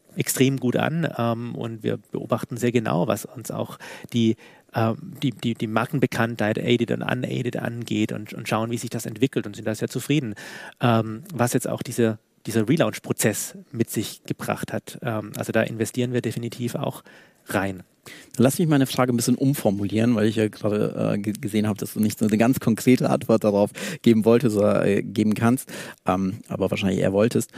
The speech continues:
Speaker 2: Wenn man, wenn man uns, wenn man uns die Channels von, von Home to Go mal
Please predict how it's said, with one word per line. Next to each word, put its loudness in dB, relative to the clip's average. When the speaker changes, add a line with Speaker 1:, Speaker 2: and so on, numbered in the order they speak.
Speaker 2:
Wenn 4
man, 6
wenn 4
man 6
uns, 4
wenn 2
man 6
uns 2
die 0
Channels 4
von, 2
von 2
Home 4
to -2
Go 6
mal 6